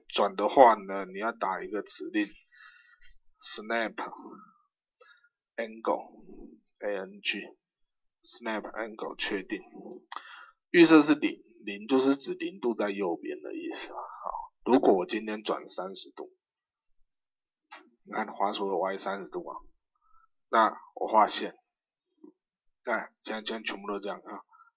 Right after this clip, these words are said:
整个是斜了三十度，转了三十度的一个九十度绘图，这样可以理解吧？好，它全部都会变得歪了三十度。那可是你可能会想说，哎啊，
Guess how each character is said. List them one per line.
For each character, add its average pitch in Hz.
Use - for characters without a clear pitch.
整 110
个 110
是 120
斜 101
了 113
三 110
十 -
度， 104
转 98
了 98
三 117
十 -
度 110
的 85
一 -
个 92
九 92
十 -
度 95
绘 101
图， -
这 202
样 196
可 92
以 -
理 98
解 -
吧？ -
好， -
它 113
全 -
部 101
都 98
会 104
变 98
得 85
歪 92
了 85
三 78
十 -
度。 -
那 156
可 -
是 143
你 143
可 120
能 107
会 123
想 92
说， 107
哎 113
啊， 117